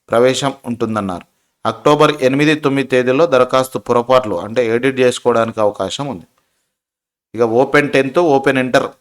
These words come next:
తాత్కాల్ ఫీజు గడువు ఇరవై ఆరు వరకు ఉంది. ఓపెన్ టెన్త్, ఓపెన్ ఇంటర్ పరీక్షలకు హాజరయ్యే విద్యార్థులు తాత్కాల్ ద్వారా ఫీజు చెల్లింపు గడువు ఈ నెల ఇరవై ఆరు వరకు రాష్ట్ర ప్రభుత్వం ప్రకటించింది. అంటే రేపటి వరకు ఉంది. ఈ మేరకు తెలంగాణ ఓపెన్ స్కూల్ సొసైటీ డైరెక్టర్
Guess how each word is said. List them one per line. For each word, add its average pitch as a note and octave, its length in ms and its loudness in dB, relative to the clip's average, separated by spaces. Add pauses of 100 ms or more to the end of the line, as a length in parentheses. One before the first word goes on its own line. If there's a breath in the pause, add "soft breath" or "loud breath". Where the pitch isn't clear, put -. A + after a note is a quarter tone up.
తాత్కాల్ B2+ 420 4
ఫీజు B2+ 300 -6
గడువు A#2+ 380 2
ఇరవై B2 220 2
ఆరు A#2+ 180 2
వరకు A#2 300 -2
ఉంది. B2+ 300 -6 (880)
ఓపెన్ C3+ 340 2
టెన్త్, C#3+ 280 -2
ఓపెన్ C#3+ 380 0
ఇంటర్ B2+ 320 -2
పరీక్షలకు A#2+ 420 -2
హాజరయ్యే A#2 320 0
విద్యార్థులు A#2+ 440 -2
తాత్కాల్ A#2+ 520 0
ద్వారా G#2+ 300 2 (200)
ఫీజు B2+ 440 -6
చెల్లింపు A#2 280 -2
గడువు A2+ 300 -2
ఈ A#2 100 -2
నెల A2+ 180 -2
ఇరవై A2+ 320 0
ఆరు A2+ 160 0
వరకు A2 640 -6 (680)
రాష్ట్ర A#2 260 -2
ప్రభుత్వం A#2+ 320 -2
ప్రకటించింది. G2 640 -8
అంటే G2+ 180 -4
రేపటి A2+ 340 -4
వరకు A#2 300 -2
ఉంది. G#2+ 160 -8
ఈ C#3+ 160 -6
మేరకు A#2+ 280 0
తెలంగాణ A#2+ 480 -2
ఓపెన్ A2+ 340 -4
స్కూల్ A#2 240 -8
సొసైటీ A2+ 480 -6
డైరెక్టర్ G#2+ 480 -4